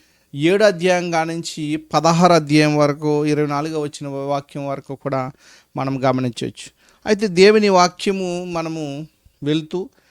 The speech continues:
దేవుని ప్రేమలో మనం అంతకంతకు అభివృద్ధి కలుగుతూ ముందుకు వెళ్ళినట్లయితే,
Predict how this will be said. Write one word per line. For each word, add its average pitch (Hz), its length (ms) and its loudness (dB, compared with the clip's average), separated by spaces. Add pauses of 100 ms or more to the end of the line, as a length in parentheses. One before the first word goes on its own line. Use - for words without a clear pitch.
(220)
దేవుని 190 360 12
ప్రేమలో 175 520 8
మనం 165 220 6
అంతకంతకు 156 560 2
అభివృద్ధి 143 340 4
కలుగుతూ 147 400 2
ముందుకు 139 320 2
వెళ్ళినట్లయితే, 139 920 2